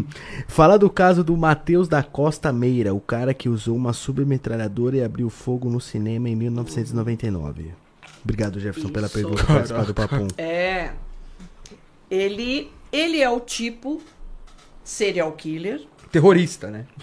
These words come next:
Speaker 3: <laughs> Caraca.
Speaker 2: Mas não é terrorista. Tem diferença. O terrorista, ele tem uma bandeira por trás disso, tá? Então ele vai lá, só pra fazer uma diferença. O terrorista, ele tem, ou ele é fanático religioso, ou é político,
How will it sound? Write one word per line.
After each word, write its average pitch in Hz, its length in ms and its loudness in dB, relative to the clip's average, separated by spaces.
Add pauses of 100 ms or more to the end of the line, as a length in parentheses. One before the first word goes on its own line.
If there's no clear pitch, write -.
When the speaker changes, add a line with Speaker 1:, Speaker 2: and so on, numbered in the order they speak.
Speaker 3:
<laughs> 160 360 0
Caraca. - 280 -6
Speaker 2:
Mas 247 160 2
não 277 140 4
é 302 100 0
terrorista. 269 680 -4 (220)
Tem 165 140 -6
diferença. 208 600 -8 (500)
O - 80 -14
terrorista, 254 720 -4
ele 175 160 -8
tem 214 640 -6 (100)
uma 185 160 -8
bandeira 170 520 -6
por - 180 -20
trás 120 300 -16
disso, - 420 -20 (240)
tá? 160 240 -8 (300)
Então 165 240 -8
ele 214 120 -6
vai 180 200 -2
lá, 190 320 4
só - 140 -16
pra 302 100 -12
fazer 269 160 -8
uma 269 100 -6
diferença. - 460 -10
O - 40 -20
terrorista, 220 600 -8
ele 208 140 -10
tem, 196 420 -8 (260)
ou 208 140 -4
ele 196 100 -2
é 180 40 -2
fanático 156 420 -10
religioso, 156 800 -8
ou 180 80 -2
é 175 80 2
político, 170 840 -6